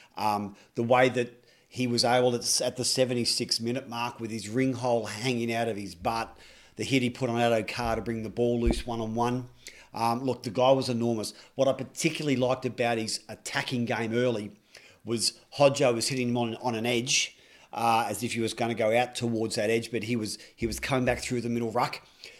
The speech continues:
With his footwork, with a six-foot-three, six-foot guy like he is, footwork around the, that middle third or that, that ruck area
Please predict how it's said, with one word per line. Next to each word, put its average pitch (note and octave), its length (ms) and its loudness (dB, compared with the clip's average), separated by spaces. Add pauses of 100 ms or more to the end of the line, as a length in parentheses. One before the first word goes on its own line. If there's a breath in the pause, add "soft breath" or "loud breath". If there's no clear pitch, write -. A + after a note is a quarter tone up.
With D3 140 0
his D#3+ 140 2
footwork, B2+ 500 -2
with C#3 140 -4
a - 20 -4
six-foot-three, D3+ 880 0
six-foot - 560 -4
guy B2 220 2
like A#2+ 280 -2
he A2 320 -2
is, G2 300 -4 (420 loud breath)
footwork D3 560 0
around A#2+ 420 2
the, A#2 280 2
that A#2 220 -4
middle A#2 260 0
third A#2+ 380 4
or A2+ 80 0
that, A2+ 240 -4
that A#2 220 -2
ruck A#2 260 -4
area G#2 360 0